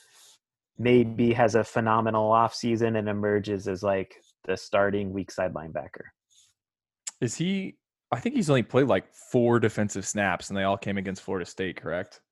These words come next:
Speaker 1: Yeah, he's not playing much on, on defense at all.
Speaker 2: But he, he shot in there and, and made a huge,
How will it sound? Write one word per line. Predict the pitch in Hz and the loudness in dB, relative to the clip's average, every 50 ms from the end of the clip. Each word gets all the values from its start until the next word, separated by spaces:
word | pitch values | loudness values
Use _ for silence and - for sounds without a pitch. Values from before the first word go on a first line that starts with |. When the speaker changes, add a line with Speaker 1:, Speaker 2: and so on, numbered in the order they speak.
| _ _ _ _ _ | _ _ _ _ _
Speaker 1:
Yeah, | - 127 120 120 113 110 104 101 | 0 2 4 6 8 6 6 6
he's | 123 127 117 127 | 4 0 0 0
not | 131 120 117 - | 0 0 0 -2
playing | - - 107 107 107 107 104 | -2 -2 -2 0 -2 -2 -4
much | 104 101 101 - - 101 | -4 -4 -4 -4 -4 -4
on, | 95 95 92 90 92 - - | -2 -2 -4 -6 -10 -14 -14
on | - 98 95 95 98 | -10 -10 -8 -6 -6
defense | 98 92 92 - 90 87 92 - | -6 -6 -6 -6 -8 -8 -8 -8
at | 87 - - | -8 -6 -6
all. | - - - - _ _ - | -6 -6 -8 -12 _ _ -4
Speaker 2:
But | 113 117 107 | 0 0 2
he, | 117 120 120 120 120 - - | 2 2 2 2 2 0 0
he | 120 139 - | 0 0 0
shot | - - 127 120 117 113 113 | 2 4 4 6 6 6 6
in | 113 110 | 4 2
there | 107 101 101 98 98 | 2 0 0 0 0
and, | 95 95 92 - - - | -2 -2 -4 -6 -8 -8
and | 104 104 101 | -6 -4 -2
made | 104 101 98 98 | -2 -2 -2 -2
a | |
huge, | 92 - - - 107 104 104 104 104 101 101 95 87 - - - - | -4 -8 -8 -6 -4 -2 -2 -2 -2 -2 -4 -6 -6 -10 -12 -14 -14